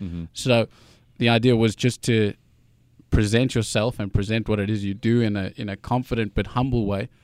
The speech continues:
Speaker 2: um, 'cause th-, I hate arrogance. There's nothing worse to me. But just to go and say, "Hey,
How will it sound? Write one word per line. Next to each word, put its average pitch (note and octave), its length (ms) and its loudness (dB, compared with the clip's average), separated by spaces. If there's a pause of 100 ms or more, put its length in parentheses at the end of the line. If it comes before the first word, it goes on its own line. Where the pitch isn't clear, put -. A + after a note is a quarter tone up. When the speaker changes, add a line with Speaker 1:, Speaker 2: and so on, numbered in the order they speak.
(320)
Speaker 2:
um, A2 400 -2
'cause G#2+ 280 -2 (160)
th-, C#3+ 120 -4
I B2 180 -2
hate A2 300 -4
arrogance. G2+ 420 -2
There's F#2+ 180 -6
nothing A2 320 -2
worse G#2 260 -2
to G#2 100 -10
me. F#2+ 160 -6 (460)
But A#2 200 4 (480)
just - 240 0
to D#3+ 80 4
go C#3 160 6
and B2+ 160 2
say, A#2+ 240 2
"Hey, C3 260 -2